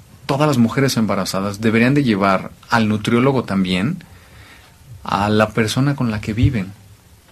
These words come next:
para que la dieta la hagan los dos. Y los dos se puedan apoyar y complementar. Lo que hemos visto es de que cuando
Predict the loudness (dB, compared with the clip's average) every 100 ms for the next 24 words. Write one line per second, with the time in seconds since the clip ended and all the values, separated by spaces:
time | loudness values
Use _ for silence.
0 | _ -6 -4 -4 -4 -4 -4 -6 -6 -6
1 | -4 -6 -6 -10 -10 -12 -14 -18 _ _
2 | _ -20 _ -20 _ _ -20 -20 _ -20
3 | -20 -4 2 4 4 2 -2 -2 0 2
4 | 4 2 0 -2 -2 0 0 -2 -4 -6
5 | -6 -8 -8 -6 -6 -6 -12 -20 -20 -20
6 | -20 -10 0 0 4 4 6 6 4 -2
7 | -2 0 2 2 0 -2 -4 -2 0 0
8 | -2